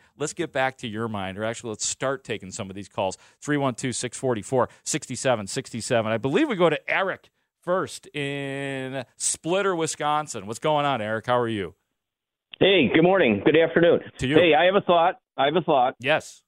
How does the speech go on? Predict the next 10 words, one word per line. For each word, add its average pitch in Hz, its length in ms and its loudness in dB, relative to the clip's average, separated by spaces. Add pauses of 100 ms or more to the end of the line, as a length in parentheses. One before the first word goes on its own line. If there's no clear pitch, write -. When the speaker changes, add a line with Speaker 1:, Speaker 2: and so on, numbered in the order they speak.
(140)
Speaker 2:
If 147 140 4 (100)
the 160 120 2
Bears 156 560 2 (160)
keep 185 200 2 (200)
Fields, 117 440 4 (220)
I'm 131 140 4
not 165 120 2 (120)
saying 165 340 4
that 135 180 2
they 127 160 6